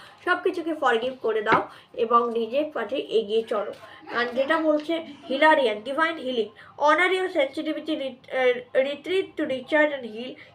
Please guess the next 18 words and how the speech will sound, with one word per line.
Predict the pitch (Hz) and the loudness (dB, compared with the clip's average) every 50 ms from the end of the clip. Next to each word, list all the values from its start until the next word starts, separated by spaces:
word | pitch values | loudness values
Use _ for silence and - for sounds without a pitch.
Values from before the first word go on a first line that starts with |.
| _ - | _ 0
your | 285 294 277 | 4 4 6
light | 277 269 254 277 302 302 - - | 6 6 6 6 4 2 0 -4
can | 277 262 262 | -4 -4 -4
support | - 247 247 - 240 254 254 | -6 -10 -4 -2 -2 -2 0
others। | 240 220 202 - - - - - - - - | -2 -6 -6 -6 -10 -14 -14 -18 -20 -20 -12
তুমি | - 294 320 311 | -8 0 4 6
আগে | 311 302 302 330 | 6 6 4 2
নিজেকে | 285 285 285 339 320 370 | -2 -4 -4 -4 -2 0
হিল | 339 302 302 277 262 | 2 2 2 0 0
করো, | 262 247 220 214 214 | 0 2 2 2 2
নিজেকে | 214 240 254 254 285 320 330 339 | 0 -2 -4 -4 -4 -4 -4 -2
হিল | 349 311 294 269 262 262 | -4 -4 -4 -4 -8 -8
করো, | - - 233 214 226 - - - - - | -2 0 0 0 0 -2 -8 -12 -20 -14
কারণ | - 247 254 240 - | -8 -8 -8 -2 0
তোমার | 294 294 320 370 381 | 0 4 6 4 4
কাজ | - 339 311 302 285 | 4 2 2 2 2
হলো | 277 269 262 | 2 2 2
অন্যদেরকে | - 254 247 254 254 240 247 254 247 311 | 2 0 0 0 0 0 0 -2 0 -4